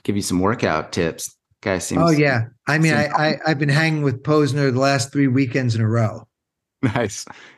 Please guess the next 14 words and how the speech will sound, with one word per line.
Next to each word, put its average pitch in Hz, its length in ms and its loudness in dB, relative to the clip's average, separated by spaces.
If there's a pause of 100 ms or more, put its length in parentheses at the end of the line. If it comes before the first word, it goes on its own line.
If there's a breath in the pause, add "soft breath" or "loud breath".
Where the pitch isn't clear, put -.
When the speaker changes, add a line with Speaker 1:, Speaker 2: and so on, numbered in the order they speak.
Speaker 1:
It'll 110 120 -2
rub 107 220 0
off 117 240 2
on 104 160 2
you. 101 120 2
And 139 340 0 (560 loud breath)
I - 60 2
think 180 220 0
to 185 120 0
your 156 160 4
point 175 300 -2
about 156 180 2
the 120 60 -2
sprouting, 151 500 0